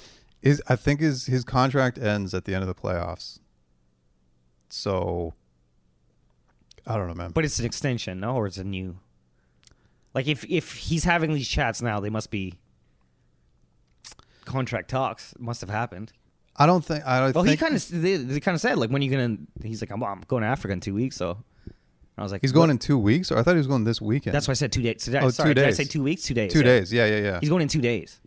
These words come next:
Speaker 1: Yeah, I feel like it's not getting done before that, do you?
Speaker 2: I fucking hope it does. I hope when we, I hope we get the notification. All p-, fucking Shams hits us up with some good news, you piece of shit. But the problem is,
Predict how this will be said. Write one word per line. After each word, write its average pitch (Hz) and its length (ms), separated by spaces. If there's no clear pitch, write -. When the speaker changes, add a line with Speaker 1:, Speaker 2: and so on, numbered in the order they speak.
Speaker 1:
Yeah, 110 320
I 127 120
feel 165 200
like 139 160
it's 117 160
not 98 320
getting 95 180
done 90 120
before 90 240
that, 87 180
do 82 60
you? 143 200
Speaker 2:
I 98 220
fucking 98 320
hope 113 200
it 87 60
does. 117 300
I 143 80
hope 208 300
when 156 600
we, 160 460
I 185 100
hope 233 140
we 247 80
get 220 180
the 190 80
notification. 165 760
All 165 160
p-, - 160
fucking 180 380
Shams 180 480
hits 165 180
us 147 160
up 170 160
with 165 100
some 156 140
good 202 200
news, 196 300
you 165 60
piece 202 240
of 147 60
shit. 240 300
But 190 180
the 131 180
problem 190 340
is, 190 140